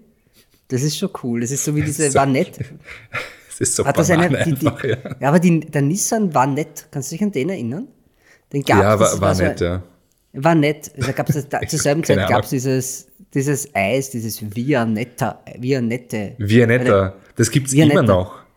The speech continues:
Speaker 2: Ja?
Speaker 1: Gibt's das noch immer? Ich dachte,
Speaker 2: Ja.
Speaker 1: das ist so eine Erfindung aus den späten achtziger.
Speaker 2: Nein, nein, nein. Äh, das Vianetta-Eis gibt's immer noch und das gibt's witzigerweise immer noch bei meiner Oma. Ähm, und meine
Speaker 1: Die
Speaker 2: Oma,
Speaker 1: hat's noch von
Speaker 2: die hat,
Speaker 1: damals.
Speaker 2: nein, meine Oma hat früher am, am Förderbandel bei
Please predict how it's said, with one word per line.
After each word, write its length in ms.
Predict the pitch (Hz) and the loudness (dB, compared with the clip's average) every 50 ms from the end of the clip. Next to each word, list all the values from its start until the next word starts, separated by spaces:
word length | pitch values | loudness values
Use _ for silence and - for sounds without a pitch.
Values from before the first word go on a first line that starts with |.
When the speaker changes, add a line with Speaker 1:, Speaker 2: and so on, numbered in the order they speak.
| _ _ | _ _
Speaker 2:
Ja? 100 | - 101 | -2 0
Speaker 1:
Gibt's 160 | 120 127 - - | 0 0 0 0
das 120 | 151 151 | -2 0
noch 140 | 165 151 131 | -2 -2 -2
immer? 340 | 127 127 131 139 151 175 170 | -2 -2 0 0 -2 -2 -4
Ich 80 | 151 - | -4 0
dachte, 140 | 110 104 | 2 4
Speaker 2:
Ja. 120 | 104 113 139 | 4 4 2
Speaker 1:
das 80 | 139 | 0
ist 140 | 131 127 - - | -2 -6 -6 -4
so 60 | 143 | -4
eine 160 | 131 127 131 | -2 -2 -2
Erfindung 340 | 131 127 - 127 135 143 139 | -4 -4 -4 -4 -4 -2 -4
aus 120 | 131 123 - | -6 -8 -10
den 80 | - | -14
späten 280 | - - 123 117 - 139 | -12 -12 -12 -8 -6 -8
achtziger. 480 | - 71 131 - - - - 110 - - - | -6 -8 -10 -12 -14 -12 -12 -12 -12 -8 -4
Speaker 2:
Nein, 160 | 107 101 104 | 0 0 2
nein, 240 | 107 120 131 143 127 - - - - | 2 2 0 -2 -2 -8 -16 -14 -6
nein. 80 | - 107 | -2 -2
Äh, 40 | 104 | 0
das 140 | 110 107 110 - - | 0 0 -2 -4 -6
Vianetta-Eis 640 | - 104 107 123 113 107 - - - - 87 - - | -4 0 0 0 0 0 -2 -2 -2 -2 -2 -4 -4
gibt's 200 | - 113 - - | -6 -8 -8 -6
immer 220 | - 131 156 151 | -4 -2 0 0
noch 160 | 110 120 131 - | 0 0 -2 -2
und 140 | 139 127 - | -6 -6 -6
das 100 | 123 - | -6 -4
gibt's 220 | 135 127 131 - | -6 -6 -4 -6
witzigerweise 400 | 151 147 - 135 110 104 104 120 | -6 -4 -2 0 0 0 0 -2
immer 180 | - - 139 165 | -4 -4 -4 -4
noch 120 | 165 - | -4 -6
bei 100 | - - | -6 -4
meiner 200 | 123 117 113 - | -4 -4 -2 0
Oma. 440 | 107 127 143 117 117 151 220 - - - - - - - _ _ - | 0 0 0 0 -2 -2 -4 -6 -14 -20 -20 -20 -20 -20 _ _ -2
Ähm, 360 | - 104 104 104 104 107 104 - | 0 2 2 2 0 -2 -4 -4
und 240 | - 107 110 110 - | -4 -4 -4 -4 -4
meine 220 | 110 104 104 107 | -2 0 0 0
Speaker 1:
Die 80 | - - | 0 2
Speaker 2:
Oma, 120 | - 139 | 2 2
Speaker 1:
hat's 160 | 143 143 143 | 2 2 2
noch 140 | 139 131 127 | 2 0 0
von 100 | - 135 | 0 0
Speaker 2:
die 80 | 123 123 | 2 2
hat, 200 | 131 - - 147 | 2 0 0 0
Speaker 1:
damals. 420 | 156 127 - - - - - 113 | -2 -2 -4 -6 -8 -8 -4 0
Speaker 2:
nein, 200 | 120 147 - - - | 0 0 0 0 0
meine 160 | 131 120 110 | 0 0 2
Oma 160 | 104 110 135 | 2 0 0
hat 160 | 147 147 131 | 0 0 -2
früher 400 | - - 107 113 135 151 147 - | -2 0 0 2 2 2 2 0
am, 180 | - 113 113 110 | -2 -4 -4 -4
am 160 | - 110 104 | -4 -6 -8
Förderbandel 680 | 98 - - 98 117 143 139 - 95 90 98 104 123 123 | -8 -6 -4 -2 -2 -2 -4 -4 -6 -6 -6 -4 -4 -4
bei 1040 | 127 - 98 95 98 98 101 104 104 104 104 104 104 101 101 98 98 98 98 95 | -4 -4 -4 -4 -2 -2 -2 -2 -2 -2 -2 -2 -2 -2 -2 -2 -4 -4 -4 -6